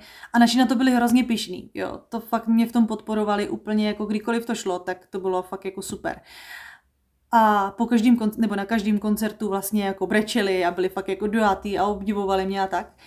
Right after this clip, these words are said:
A když jsme potom přišli domů, tak, eh, <laughs> přišel, přišla řada na ty každodenní věci, které už mi tenkrát jako moc nešly. A jasně, že mě prostě nebudou chválit za neudělaný nádobí a tak, ale vlastně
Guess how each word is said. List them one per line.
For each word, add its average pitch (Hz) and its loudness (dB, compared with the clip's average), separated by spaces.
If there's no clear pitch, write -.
A 214 2
když 214 -2
jsme 262 2
potom 269 0
přišli 277 2
domů, 214 2
tak, - -4
eh, 196 -4
<laughs> 247 6
přišel, 220 -2
přišla 254 2
řada 226 4
na 220 2
ty 220 -4
každodenní 233 4
věci, 208 0
které 214 -6
už 208 -6
mi 233 2
tenkrát 214 0
jako 214 0
moc 247 4
nešly. 269 0
A 185 4
jasně, 214 2
že 220 0
mě 214 4
prostě 208 -4
nebudou 196 0
chválit 190 0
za 175 2
neudělaný 185 -2
nádobí 190 0
a 208 0
tak, 208 2
ale 220 2
vlastně 240 0